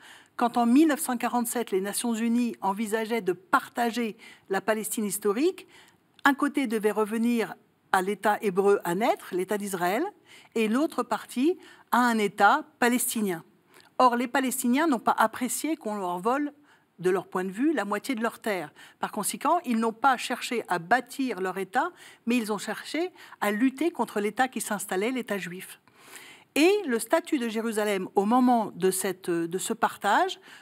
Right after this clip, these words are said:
devait être, devait être discuté une fois qu'on aurait la paix.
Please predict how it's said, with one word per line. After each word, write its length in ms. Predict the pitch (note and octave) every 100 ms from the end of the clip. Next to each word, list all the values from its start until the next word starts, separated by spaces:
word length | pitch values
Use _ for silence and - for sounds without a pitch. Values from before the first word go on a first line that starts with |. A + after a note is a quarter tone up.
| _
devait 380 | F#3+ B3 B3 B3
être, 280 | C#4+ E4+ - - _ _ -
devait 380 | G3 A#3 A3 A3
être 240 | G#3 -
discuté 600 | G3+ D#4+ - A#3+ C4 E4+ C#4
une 100 | A#3
fois 160 | D4+
qu'on 160 | D4+ A#3+
aurait 180 | A3+ A#3
la 100 | G3+
paix. 260 | F3 D#3+